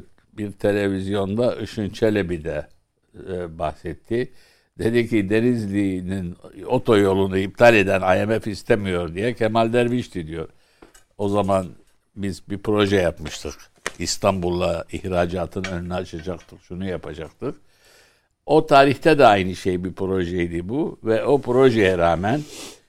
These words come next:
Kemal, e, Derviş'in o projesine rağmen Devlet Bey ben Ecevit'le geldim bırakmam dedi ve o seçimi de istemesinin nedeni zorlamayla D S P ortaklığının bozulmak istemesine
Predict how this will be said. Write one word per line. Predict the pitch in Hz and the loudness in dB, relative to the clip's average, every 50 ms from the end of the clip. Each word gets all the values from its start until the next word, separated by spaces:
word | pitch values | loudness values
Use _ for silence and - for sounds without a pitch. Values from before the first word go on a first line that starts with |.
| _ _ _ _ _ _ _ | _ _ _ _ _ _ _
Kemal, | - 107 104 110 120 123 123 120 101 - - - _ - | -4 -2 0 2 4 4 4 2 2 -2 -6 -16 _ -8
e, | 107 101 98 98 98 95 98 87 92 90 85 92 95 | -6 -4 -4 -2 -4 -4 -6 -8 -12 -16 -18 -18 -16
Derviş'in | 101 98 104 101 101 101 101 101 98 - 107 104 104 | -8 -4 -2 -2 -2 0 -2 -4 -4 -4 -4 -4 -4
o | 92 95 98 101 98 | -4 -4 -4 -4 -4
projesine | - 104 110 113 113 101 90 - - 90 87 | 0 2 2 2 2 0 -2 -6 -6 -8 -6
rağmen | 87 87 85 87 90 107 120 113 98 | -2 -2 -2 -2 -4 -4 -4 -4 -2
Devlet | 98 98 101 107 120 135 127 98 95 | 0 0 2 4 4 4 4 2 2
Bey | 107 127 135 - 98 101 | 2 2 2 0 0 2
ben | 113 123 135 143 - - - - | 4 4 4 2 -2 -10 -10 -6
Ecevit'le | 104 104 101 120 131 131 120 104 - - 104 | -4 0 4 6 6 8 6 4 0 -2 -6
geldim | 95 87 87 87 87 90 92 92 104 123 135 131 101 | -6 -6 -4 -4 -4 -4 -4 -4 -4 -4 -4 -4 -2
bırakmam | 107 107 104 95 - 113 120 117 110 95 | -2 0 0 0 0 2 4 4 4 4
dedi | 90 87 87 90 104 135 135 - | 2 0 0 2 0 -2 -2 -2
ve | 98 | -4
o | 95 98 101 98 95 | -2 -2 -2 -2 -2
seçimi | - - - 104 98 - - 104 104 113 107 | -4 -4 -2 -2 -2 -2 -2 -2 0 2 2
de | 104 98 | 2 2
istemesinin | 92 - - 101 92 92 90 87 - 95 92 87 87 95 | 0 -2 -6 -6 -4 -4 -4 -6 -6 -6 -6 -6 -6 -4
nedeni | 90 87 90 87 85 92 104 123 160 175 - - - _ _ _ _ _ _ _ _ _ _ - - | -6 -6 -4 -4 -4 -4 -4 -4 -4 -4 -6 -12 -20 _ _ _ _ _ _ _ _ _ _ -14 -10
zorlamayla | 95 92 110 113 120 120 120 117 117 123 147 156 165 143 123 107 101 92 | -4 2 6 6 8 8 8 8 8 8 10 8 8 8 6 4 2 0
D | 104 101 101 | 0 0 0
S | 98 - 110 104 - | -2 -2 -4 -2 0
P | - 113 | 0 0
ortaklığının | - 107 95 90 - 101 90 87 - 101 101 110 123 120 110 | 2 2 0 0 0 -2 -2 -2 -2 -4 -2 -2 -2 -2 -2
bozulmak | 104 101 98 110 117 117 120 107 - - | -2 -2 -2 -2 -2 -4 -4 -4 -6 -12
istemesine | - - - 101 98 98 98 87 - - 95 104 123 139 - | -18 -10 -6 -4 -4 -4 -4 -6 -8 -8 -8 -6 -6 -6 -6